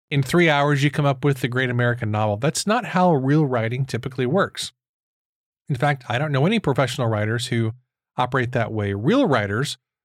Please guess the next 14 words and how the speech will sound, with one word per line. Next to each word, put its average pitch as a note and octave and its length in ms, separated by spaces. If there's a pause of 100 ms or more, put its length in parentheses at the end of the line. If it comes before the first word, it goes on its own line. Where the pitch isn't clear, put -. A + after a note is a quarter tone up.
real C#3 280
professional A3 480
writers, A2 380
that G#2+ 180
is, G2+ 260 (260)
they D3 80
have C3 120
a A#2 60
time D3 440 (260)
and C3+ 100
a C#3 40
place D3+ 280
to F3+ 120
work, G#2+ 340